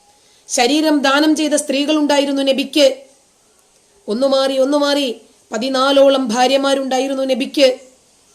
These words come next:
ഈ പതിനൊന്നും ഒൻപതും ഭാര്യമാരോടൊപ്പം രാത്രിയോ പകലോ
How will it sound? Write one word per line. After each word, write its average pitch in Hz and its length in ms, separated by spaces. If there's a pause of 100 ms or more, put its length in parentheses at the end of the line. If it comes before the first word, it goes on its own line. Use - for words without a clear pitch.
(420)
ഈ 226 100
പതിനൊന്നും 262 560
ഒൻപതും 262 340
ഭാര്യമാരോടൊപ്പം 269 800
രാത്രിയോ 269 400
പകലോ 262 360